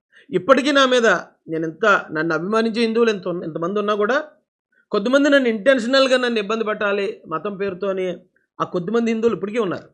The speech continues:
కానీ ఆ కొద్దిమందిని మనం బేస్ చేసుకుని మిగతా వర్గాన్ని మొత్తం మనం తప్పుగా మాట్లాడడం అనేది కరెక్ట్ కాదని తెలుసుకున్నానండి. ఎందుకంటే మొన్న ప్రవీణ్ పగడాల గారి విషయంలో కూడా మొదటి రోజు దాదాపు పాతిక ముప్పై వేల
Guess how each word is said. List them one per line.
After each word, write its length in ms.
కానీ 220
ఆ 120
కొద్దిమందిని 680
మనం 280
బేస్ 260
చేసుకుని 560
మిగతా 340
వర్గాన్ని 400
మొత్తం 300
మనం 260
తప్పుగా 280
మాట్లాడడం 440
అనేది 280
కరెక్ట్ 340
కాదని 320
తెలుసుకున్నానండి. 640
ఎందుకంటే 360
మొన్న 160
ప్రవీణ్ 280
పగడాల 300
గారి 160
విషయంలో 320
కూడా 140
మొదటి 320
రోజు 200
దాదాపు 300
పాతిక 300
ముప్పై 160
వేల 200